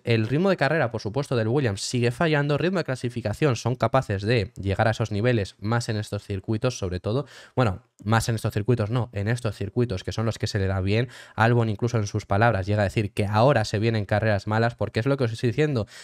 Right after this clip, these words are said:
es que se, esto os lo he dicho, porque es lo que he dicho antes con Aston Martin, se vienen carreras muy diferentes a lo último tramo que hemos visto de temporada, eh, sobre todo,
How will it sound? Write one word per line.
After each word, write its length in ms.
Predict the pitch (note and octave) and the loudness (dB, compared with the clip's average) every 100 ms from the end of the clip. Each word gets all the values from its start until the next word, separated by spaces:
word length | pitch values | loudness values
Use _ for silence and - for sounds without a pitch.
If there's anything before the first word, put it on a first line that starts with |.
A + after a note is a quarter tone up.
| - | -4
es 100 | A#2 | -4
que 120 | - D#3+ | 0 -2
se, 160 | D#3 F#2+ | -2 -4
esto 220 | G2+ - C3+ | -4 -2 0
os 60 | |
lo 80 | A#2+ | 2
he 20 | |
dicho, 260 | A#2 A#2+ G#2+ | 0 -2 -6
porque 260 | G#2+ G2+ G#2+ | -4 -2 0
es 80 | |
lo 140 | A2 A#2 | 0 0
que 80 | A2+ | 0
he 20 | |
dicho 200 | A#2 A#2 | 0 -2
antes 200 | A#2 - | -2 -4
con 100 | G#2 | -4
Aston 260 | G2+ F#2+ | -4 -2
Martin, 340 | G2 A2+ A2 F#2+ | 0 -2 -2 -6
se 180 | - G2 | -4 -2
vienen 260 | G#2 C3+ | -2 -2
carreras 460 | C#3+ A2+ A#2 D3 - | 0 0 2 0 -2
muy 360 | G2+ G#2+ F3 A#3+ | -2 2 4 4
diferentes 760 | G3+ - A2 G2+ G2 C3 D#3+ - - - | 2 0 -2 0 0 -2 -2 -6 -20 -6
a 140 | - A#2 | 2 4
lo 120 | A2+ | 6
último 440 | A#2 C3 F3 E3+ | 4 4 2 0
tramo 280 | D3+ C3 D#3 | 2 2 2
que 100 | C3+ | 0
hemos 180 | B2+ B2 | 0 0
visto 260 | A#2 - C#3 | -2 0 0
de 100 | A2+ | 0
temporada, 580 | G2+ G2 G2 G2+ B2+ - | -2 -2 0 2 2 0
eh, 260 | G#2 G2 F#2 | 0 0 0
sobre 340 | - F2+ F2 | -2 -2 0
todo, 400 | A2+ C3+ F2+ | 0 0 0